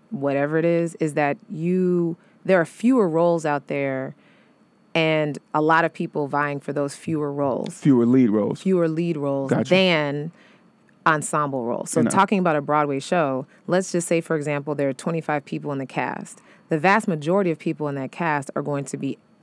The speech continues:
Speaker 1: ensemble. Ensemble meaning people who are there to provide atmosphere and to help shape the story, help shape the picture of the show, the visual picture of the show. But you won't necessarily know their names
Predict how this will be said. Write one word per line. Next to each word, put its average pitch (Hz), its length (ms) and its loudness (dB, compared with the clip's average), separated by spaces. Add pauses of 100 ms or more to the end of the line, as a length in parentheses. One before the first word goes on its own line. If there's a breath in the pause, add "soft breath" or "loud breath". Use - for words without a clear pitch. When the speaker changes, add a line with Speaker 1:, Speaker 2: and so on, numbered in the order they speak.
(140)
Speaker 1:
ensemble. 139 640 -2
Ensemble 147 480 -4
meaning 143 400 -6
people 160 340 -6
who 147 220 -4
are 139 260 -2 (340 soft breath)
there 160 420 2
to 151 340 -6
provide 143 600 -2
atmosphere 196 800 -2 (280 loud breath)
and 156 120 -4
to 147 60 -6
help 156 260 -2
shape - 460 -2 (140)
the 143 80 -2
story, 139 580 -4
help 147 220 -6
shape - 440 -4 (100)
the 151 120 -6
picture 151 640 -4
of 139 160 -4
the 139 80 -6
show, 151 180 -4
the 139 140 -4
visual 156 480 0
picture - 300 -6
of 135 80 -4
the 135 80 -6
show. - 360 -4 (440 loud breath)
But 160 120 2
you 202 140 2
won't 190 220 2
necessarily 160 500 -2
know 143 200 -2
their 135 220 -4
names 143 680 -4